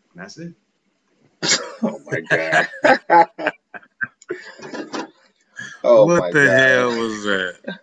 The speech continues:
Speaker 3: I don't
Speaker 2: Oh,
Speaker 3: know what
Speaker 2: my
Speaker 3: this,
Speaker 2: God.
Speaker 3: this guy is retarded.
Speaker 2: <laughs>
Speaker 3: All right, man. But, uh, we got Higher Learning Podcast, M sixteen the Great interview coming up right here at eight thirty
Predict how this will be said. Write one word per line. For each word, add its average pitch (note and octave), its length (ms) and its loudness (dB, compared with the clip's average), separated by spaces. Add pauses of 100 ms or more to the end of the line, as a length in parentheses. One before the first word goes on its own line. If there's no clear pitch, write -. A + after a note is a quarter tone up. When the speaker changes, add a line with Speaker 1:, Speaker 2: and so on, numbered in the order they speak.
(640)
Speaker 3:
I A2 60 -4
don't A#2 200 -2
Speaker 2:
Oh, D3+ 260 6
Speaker 3:
know G2 140 -2
what - 0 -
Speaker 2:
my G2+ 300 -2
Speaker 3:
this, A2+ 120 0
Speaker 2:
God. A2+ 380 0
Speaker 3:
this A#2+ 500 2
guy F#2+ 280 2
is - 180 2 (280)
retarded. C#3 1200 -4
Speaker 2:
<laughs> - 0 -
Speaker 3:
All B2+ 140 2
right, A#2 240 2
man. A#2 440 2
But, A2+ 180 0
uh, A2 280 0 (680)
we A#2 100 -4
got B2 300 2
Higher C3+ 300 2
Learning B2+ 320 -2
Podcast, A#2 960 -2 (120)
M B2 100 -12
sixteen B2 580 -10
the A2 80 -10
Great A#2 480 -2
interview G#2+ 480 -8 (720)
coming A#2 240 -2
up A2+ 220 0
right A2+ 220 2
here A2 240 2
at A2 160 -2
eight G#2+ 200 -4
thirty A2+ 340 -2